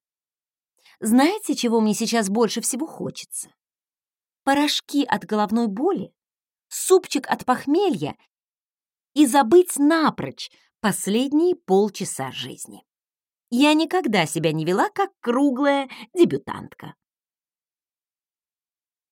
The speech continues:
"Но спросить-то можно?" Обиженно пожевав губами,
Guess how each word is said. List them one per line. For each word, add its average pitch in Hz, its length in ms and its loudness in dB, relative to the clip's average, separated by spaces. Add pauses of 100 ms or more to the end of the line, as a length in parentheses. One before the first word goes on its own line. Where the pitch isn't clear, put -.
"Но 143 240 -2
спросить-то 185 840 -4
можно?" 190 680 0 (760)
Обиженно 147 540 -2
пожевав 139 440 -6
губами, 220 520 -2